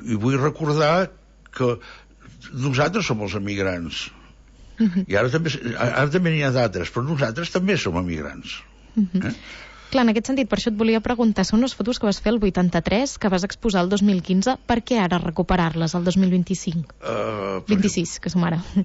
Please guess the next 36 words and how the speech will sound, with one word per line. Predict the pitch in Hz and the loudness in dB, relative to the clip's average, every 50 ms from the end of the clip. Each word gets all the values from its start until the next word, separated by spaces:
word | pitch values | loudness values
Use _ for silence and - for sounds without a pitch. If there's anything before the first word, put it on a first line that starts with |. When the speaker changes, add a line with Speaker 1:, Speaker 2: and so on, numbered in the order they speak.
| - - - | -2 -6 -12
Speaker 1:
Sí, | 113 - - 110 101 104 131 175 | -8 -6 -6 -4 -4 -4 -4 -4
només | 151 110 113 110 113 - | -4 -4 -4 -4 -2 -2
hem | 131 120 117 | -2 0 0
de | 120 123 | 0 0
llegir | 113 117 110 - 127 | 0 0 0 0 0
el | 110 104 | 0 0
diari. | 113 107 92 95 107 139 151 113 - - - - - - - - - - - - - - | 2 2 2 2 2 0 -2 -2 -4 -8 -14 -20 -20 -20 -20 -20 -20 -20 -20 -20 -18 -16
I | - - - | -12 -8 -4
mirar, | 104 107 113 107 107 104 113 127 127 | 0 0 2 2 2 2 0 0 0
i | - | 0
mirar | 117 123 120 123 | 0 0 0 0
com | 123 151 165 | 0 0 0
tracten | 147 156 156 135 123 143 131 | 0 0 0 0 0 0 0
els, | 120 120 113 | 2 0 -2
els, | - 120 110 110 - 123 113 101 101 92 85 - - - - - - - | -2 -2 -2 -2 0 0 0 0 -2 -4 -6 -10 -12 -16 -20 -20 -8 -4
com, | - 107 113 110 | -4 -2 -2 -2
com | - 123 123 - 127 123 123 | -2 -2 -2 0 0 -2 0
tracten | 113 117 113 98 117 104 | 0 0 0 0 -2 -2
els | 95 98 | -2 -2
emigrants, | 107 101 101 95 95 92 101 131 165 147 - - - - - - | -2 0 0 0 0 2 2 0 0 -2 -4 -8 -14 -18 -8 -6
com | 92 | -6
si | 85 104 | -4 -4
fossin, | 101 - 117 110 101 123 120 107 - - - - - - | -2 -2 0 0 0 0 -2 -2 -4 -8 -14 -20 -16 -8
com | - 101 | -6 -4
si | 92 120 113 | -2 -2 -2
fossin | 101 117 123 107 127 | 0 0 0 2 2
una | 127 113 110 | 2 2 2
gent | 104 120 110 107 | 0 0 0 -2
estranya. | 98 - - 110 98 98 107 120 143 139 98 - - - - - - - - - - - - - - | -2 -2 -2 0 0 0 0 0 0 -2 -4 -6 -8 -14 -20 -20 -20 -20 -20 -20 -20 -20 -20 -4 0
Speaker 2:
Mhm. | 214 202 175 - - 190 208 - | 2 2 2 0 0 -2 -2 -2
Speaker 1:
Sí, | - 101 92 - - - - - | -2 -6 -8 -8 -12 -20 -16 -14
no, | - 87 107 123 147 | -6 -2 0 0 0
els | 127 117 | 0 0
emigrants | 104 110 113 117 120 117 | -2 -2 -2 -2 -2 -2
som | - 160 175 | -2 0 0
nosaltres. | 185 185 143 135 135 147 160 170 165 117 - - - | 2 2 2 2 0 0 0 0 0 0 -2 -4 -8